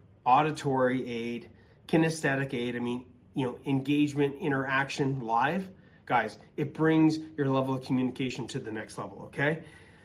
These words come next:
So you've gotta leverage technology. So let's get into a little bit about more specifically what aspects of technology. Guys, you gotta, you've got to be able to,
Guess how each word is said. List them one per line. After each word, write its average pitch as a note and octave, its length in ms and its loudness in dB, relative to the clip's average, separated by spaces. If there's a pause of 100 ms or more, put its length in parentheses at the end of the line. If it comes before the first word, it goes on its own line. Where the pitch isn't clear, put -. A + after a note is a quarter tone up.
(300)
So - 160 2
you've D#3+ 140 8
gotta G#3 300 8
leverage E3+ 380 2
technology. A#2 500 -4
So F3 200 2
let's G#3 300 4
get F#3+ 180 4
into D#3 360 2
a - 20 2
little C#3+ 160 2
bit C#3 120 -2
about B2+ 360 0
more C#3 260 0
specifically C3 600 -4
what D3 340 0
aspects B2+ 480 -2
of - 100 -12
technology. B2+ 520 -4
Guys, B2+ 320 -4
you C#3 60 -2
gotta, G3 520 0
you've C#3 260 -6
got B3 520 2
to A#2 260 -6
be C#3+ 440 0
able G3 240 2
to, A#2 440 -4